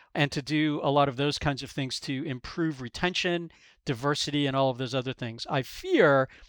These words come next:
that, um, in the process of doing that, of keeping themselves afloat,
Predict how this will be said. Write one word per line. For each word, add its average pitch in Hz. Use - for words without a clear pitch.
that, 143
um, 135
in 175
the 160
process -
of 143
doing 185
that, 120
of 147
keeping 185
themselves 165
afloat, 135